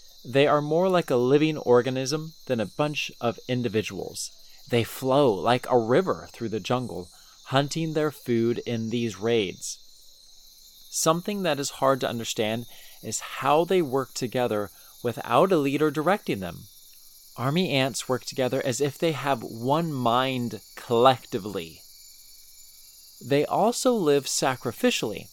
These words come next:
not considering their own life as valuable unless they use it for the good of the whole colony.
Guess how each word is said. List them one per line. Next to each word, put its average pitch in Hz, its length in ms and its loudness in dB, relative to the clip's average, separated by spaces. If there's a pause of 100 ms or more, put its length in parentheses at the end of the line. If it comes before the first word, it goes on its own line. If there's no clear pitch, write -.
(640)
not 143 340 0
considering 151 540 -4
their 143 160 2
own 139 280 0
life 123 360 0
as 104 200 -2
valuable 160 840 0
unless 131 600 -2
they 175 120 -2
use 147 280 -4
it - 80 -10
for - 120 -12
the 123 100 -4
good 123 260 -2
of 139 80 -6
the 156 100 -6
whole 123 220 0
colony. 165 520 -4